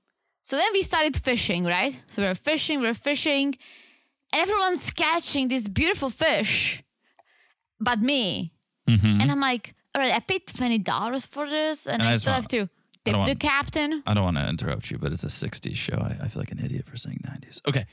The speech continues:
Speaker 1: <laughs>
Speaker 2: sorry.
Speaker 1: So I'm fishing, fishing, right? Everyone
Speaker 2: Yeah.
Speaker 1: around me is catching fish, left and right,
Speaker 2: Finish
Speaker 1: left
Speaker 2: your
Speaker 1: and
Speaker 2: story
Speaker 1: right.
Speaker 2: already.
Speaker 1: So then I caught a fish.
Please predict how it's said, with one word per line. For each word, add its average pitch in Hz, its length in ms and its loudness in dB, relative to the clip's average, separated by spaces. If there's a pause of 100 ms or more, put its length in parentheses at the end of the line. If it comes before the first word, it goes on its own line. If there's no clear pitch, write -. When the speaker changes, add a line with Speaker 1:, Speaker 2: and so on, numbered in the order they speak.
(120)
Speaker 1:
<laughs> - 220 -10
Speaker 2:
sorry. - 300 0 (960)
Speaker 1:
So 262 500 -2
I'm 226 140 -4
fishing, 330 480 0
fishing, 294 480 0
right? 226 240 2
Everyone 370 580 2
Speaker 2:
Yeah. 349 60 2
Speaker 1:
around 311 240 2
me 302 120 2
is 262 140 -2
catching 277 360 0
fish, 214 300 -2 (280)
left 269 360 0
and 285 160 2
right, 226 280 0
Speaker 2:
Finish 196 180 2
Speaker 1:
left 269 80 2
Speaker 2:
your 170 160 2
Speaker 1:
and 269 80 2
Speaker 2:
story 110 100 6 (100)
Speaker 1:
right. - 20 2
Speaker 2:
already. 73 460 -2 (1040)
Speaker 1:
So 220 540 0 (120)
then 220 460 0 (200)
I 220 80 0
caught 202 220 0
a 196 60 0
fish. - 480 -6